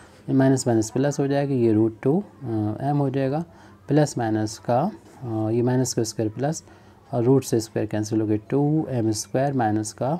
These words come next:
हो जाएगा फ़ोर into वन फ़ोर हो जाएगा, फ़ोर एम स्क्वायर। तो कैपिटल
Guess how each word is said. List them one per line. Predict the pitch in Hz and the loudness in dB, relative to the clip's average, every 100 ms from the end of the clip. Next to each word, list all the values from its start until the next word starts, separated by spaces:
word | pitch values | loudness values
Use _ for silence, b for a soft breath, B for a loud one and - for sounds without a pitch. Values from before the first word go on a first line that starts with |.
| - | -4
हो | 110 | -4
जाएगा | 107 117 | -2 -4
फ़ोर | 139 135 131 | -4 0 0
into | 127 | 0
वन | 120 113 110 | -2 -2 -4
फ़ोर | 110 135 135 | -2 -2 0
हो | |
जाएगा, | 135 139 | 0 -2
फ़ोर | 139 123 131 - - | -4 -4 -4 -6 -6
एम | 120 113 | -2 -2
स्क्वायर। | 107 - 98 92 95 B B B B B B B B B - | -4 -4 -4 -4 -10 B B B B B B B B B 0
तो | 131 127 120 | 4 4 4
कैपिटल | 151 143 165 | 2 4 4